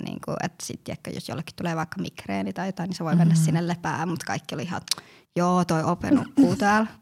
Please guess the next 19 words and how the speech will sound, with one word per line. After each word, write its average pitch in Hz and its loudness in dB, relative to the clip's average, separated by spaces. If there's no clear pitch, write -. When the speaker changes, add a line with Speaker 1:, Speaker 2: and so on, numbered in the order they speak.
Speaker 1:
Että 190 0
toi 165 2
nukkuu 208 -2
täällä." 220 0
Speaker 2:
Joo, 175 2
Opellahan 160 2
ei 185 0
oo 185 0
muuta 190 0
elämää 196 2
kuin - -12
se - -12
työ. 185 6
Speaker 1:
Ei. 196 4
Speaker 2:
Joo, 180 8
meillä 190 8
oli 175 6
semmonen 170 6
lepohuone 156 6